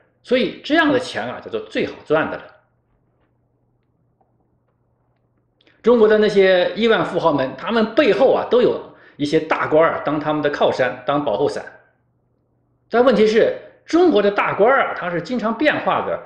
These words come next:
五年换一届，五年之后，原来那些大官儿就退下来了，又换上一批新贵。这个时候，你过去的保护伞的官员，他调走了、退休了，或者是下台了，那么你的保护伞就没有了。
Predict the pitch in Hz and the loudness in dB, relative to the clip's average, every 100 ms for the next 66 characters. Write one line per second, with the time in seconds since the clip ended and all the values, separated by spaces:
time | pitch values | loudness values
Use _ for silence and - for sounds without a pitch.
0 | - _ _ 156 196 269 294 302 285 302 | -18 _ _ 0 2 2 4 2 4 2
1 | 285 - - - 160 220 277 285 277 180 | 2 -2 -12 -6 0 2 2 2 2 0
2 | - 135 208 247 240 220 220 202 175 202 | -2 0 2 2 0 0 0 0 4 4
3 | 202 - 277 196 139 151 127 - - - | 2 0 0 2 2 2 0 -4 -14 0
4 | 247 220 - 311 302 170 160 165 156 - | 2 2 0 0 2 2 0 0 -4 -8
5 | 180 - 277 320 302 - - - _ _ | -10 -6 0 0 2 -2 -4 -18 _ _
6 | _ _ _ _ _ _ _ _ _ - | _ _ _ _ _ _ _ _ _ -2
7 | 220 240 196 190 185 226 254 - 208 180 | 0 2 2 2 2 2 2 4 2 0
8 | 170 147 220 240 180 135 147 190 175 196 | 2 0 2 2 2 0 0 2 2 0
9 | 214 214 254 220 131 160 175 247 202 277 | -2 2 2 2 2 2 0 -2 -2 2
10 | 294 - - - _ 214 208 226 240 277 | 2 0 -4 -16 _ 2 2 2 0 0
11 | 170 - 196 240 - - - _ _ - | 0 0 0 0 -4 -14 -20 _ _ 2
12 | 294 285 262 254 165 127 214 285 - - | 4 4 0 -6 -4 2 4 4 0 -4
13 | - - 208 - 107 101 117 175 - | -2 0 -2 -4 -10 -8 -2 0 -2